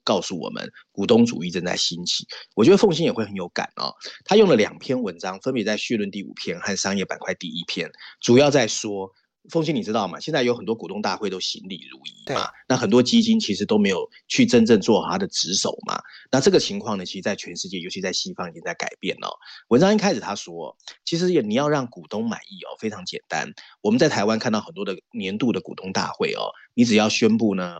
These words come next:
Speaker 1: ，“我很赚钱，我现金流很棒，然后我要分红哦，然后跟一些股东来开会的有礼物哦”，大家都很高兴的拍掌哦，拍手哦，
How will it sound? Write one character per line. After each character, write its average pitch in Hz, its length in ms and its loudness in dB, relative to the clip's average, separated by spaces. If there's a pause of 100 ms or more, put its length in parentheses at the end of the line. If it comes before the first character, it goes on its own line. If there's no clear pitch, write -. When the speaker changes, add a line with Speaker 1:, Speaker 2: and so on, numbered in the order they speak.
Speaker 1:
，“我 143 80 4
很 139 140 2
赚 139 180 4
钱， 113 460 2
我 - 100 -4
现 139 160 2
金 131 100 -2
流 113 140 0
很 - 100 -16 (120)
棒， 135 200 0 (200)
然 123 120 0
后 156 60 4
我 131 80 4
要 147 140 2
分 190 240 -4
红 123 200 -6
哦， 123 360 -4
然 123 120 -4
后 135 140 -4
跟 135 140 -6
一 - 20 -6
些 139 80 -4
股 107 180 -12
东 127 140 -6
来 110 140 -4
开 131 180 -4
会 131 140 -4
的 104 80 -6
有 98 120 -6
礼 117 200 -6
物 160 180 -2
哦”， 92 220 0 (180)
大 127 80 -2
家 127 100 0
都 127 80 2
很 117 140 -10
高 101 140 -10
兴 101 120 -14
的 87 60 -16
拍 90 220 -12
掌 - 160 -14
哦， - 240 -20
拍 117 160 0
手 - 140 -6
哦， - 280 -12